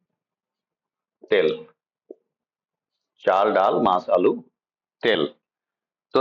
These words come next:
দেখো এক্ষেত্রে কি দেয়া আছে? দাম দেখো উনিশশো আশি সাল আর উনিশশো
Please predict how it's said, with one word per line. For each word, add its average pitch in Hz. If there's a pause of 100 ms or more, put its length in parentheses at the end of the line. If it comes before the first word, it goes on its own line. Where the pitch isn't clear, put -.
দেখো 143
এক্ষেত্রে - (2250)
কি 143
দেয়া 151
আছে? 156 (800)
দাম 127 (100)
দেখো 120
উনিশশো 131
আশি -
সাল 156 (800)
আর 135 (1080)
উনিশশো 127